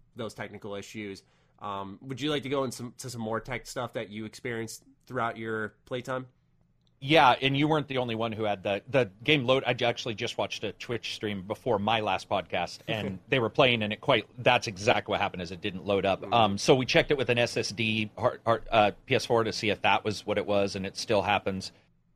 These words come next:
Speaker 2: I'm not a hundred percent sure what goes on there, but I had it more than you, but I did not have the lip issue. Thank
Speaker 1: That
Speaker 2: God,
Speaker 1: only
Speaker 2: 'cause
Speaker 1: happened
Speaker 2: that
Speaker 1: once, I should say.
Speaker 2: That, that kills me. I, and it's happened,
Speaker 1: It was
Speaker 2: it used to
Speaker 1: annoying.
Speaker 2: happen in older games a lot when you were playing those big, like a Saints Row.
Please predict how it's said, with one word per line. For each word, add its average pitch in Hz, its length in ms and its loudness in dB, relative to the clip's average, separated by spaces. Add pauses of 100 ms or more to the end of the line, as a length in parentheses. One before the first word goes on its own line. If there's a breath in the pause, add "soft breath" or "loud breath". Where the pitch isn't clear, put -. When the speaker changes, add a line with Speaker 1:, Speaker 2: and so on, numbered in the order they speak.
(140)
Speaker 2:
I'm 143 120 6
not 170 160 8
a 156 60 10
hundred 139 140 6
percent 120 260 0
sure 120 160 -2
what 107 140 0
goes 104 160 0
on 104 140 0
there, 107 120 2
but 104 80 6
I 117 80 6
had 139 160 4
it 131 100 0
more 127 200 2
than 117 120 -2
you, 117 200 0
but 113 260 0
I 131 180 4
did 190 200 -2
not 156 180 2
have 123 220 2
the 104 80 2
lip 101 340 0
issue. 85 380 -6 (720)
Thank 143 160 4
Speaker 1:
That 135 60 4
Speaker 2:
God, 107 180 6
Speaker 1:
only 147 140 0
Speaker 2:
'cause - 40 4
Speaker 1:
happened 131 280 4
Speaker 2:
that 101 40 -2
Speaker 1:
once, 92 160 -8
I 101 60 -8
should 95 180 -14
say. 87 220 -14 (240)
Speaker 2:
That, 147 240 4 (140)
that 139 180 4
kills 123 280 4
me. 85 220 -10 (160)
I, 127 220 4
and 139 100 2
it's - 140 0
happened, 143 420 0
Speaker 1:
It 104 80 -8
was 135 100 -2
Speaker 2:
it - 60 -8
used 151 140 -2
to 170 40 4
Speaker 1:
annoying. - 40 6
Speaker 2:
happen 143 160 0
in 127 60 2
older 135 200 0
games 147 300 0
a 131 40 4
lot 117 380 4
when 120 140 -4
you 110 80 -4
were 107 100 -2
playing 117 220 -2
those 98 160 -2
big, 107 260 0
like 104 180 4
a 110 40 -6
Saints 123 360 -2
Row. 104 380 2